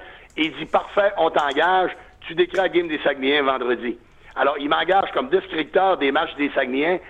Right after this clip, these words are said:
parce que c'était au mois d'avril, les séries commençaient, mars-avril. Alors, il dit, « Tu vas faire l'émission Les Amateurs de sport avec Phil, puis tu vas décrire les joutes des Saguenayens dans les séries éliminatoires. » Alors, c'est comme ça que ça a commencé, euh, mon expérience au Saguenay avec mon bon ami Phil.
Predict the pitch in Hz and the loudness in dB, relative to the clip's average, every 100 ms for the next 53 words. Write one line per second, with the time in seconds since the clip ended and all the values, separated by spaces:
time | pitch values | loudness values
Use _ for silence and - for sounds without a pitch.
0 | - - - 160 - 151 139 143 139 127 | -16 -10 -4 -2 0 2 4 4 4 2
1 | 120 175 175 143 139 139 151 127 120 113 | 2 0 0 -2 -2 -4 0 2 0 0
2 | 160 143 139 - 123 120 139 190 185 - | 0 2 0 0 -2 -2 0 0 0 -12
3 | - - - 135 147 135 120 156 160 202 | -18 -14 -2 0 0 -2 -4 -2 2 2
4 | 202 185 - 208 202 165 - - 160 156 | 0 -4 0 2 2 0 -4 -4 -2 0
5 | 156 196 175 - - 160 131 - 180 190 | 0 0 0 0 2 2 0 0 0 2
6 | 180 - - - - 202 - 180 165 165 | 0 -6 -20 -12 -4 -4 0 0 2 2
7 | 180 180 156 156 175 151 143 160 135 135 | 2 4 2 2 0 0 0 0 0 2
8 | 156 151 135 120 151 160 135 131 123 117 | 2 2 0 -2 -2 -2 -2 -2 0 0
9 | 139 156 160 - - - - 170 190 220 | 2 2 0 -8 -16 -8 0 0 0 0
10 | 214 202 - 240 190 165 160 143 135 - | 0 -2 -2 0 0 0 0 0 0 0
11 | 180 190 185 - - - 127 127 123 139 | 2 2 -2 -14 -8 0 4 4 4 2
12 | 147 151 139 135 156 - 131 127 117 147 | 0 0 2 2 2 0 -2 -2 -2 -2
13 | 131 120 117 127 123 117 104 107 | -2 -2 -2 0 -2 -4 -8 -12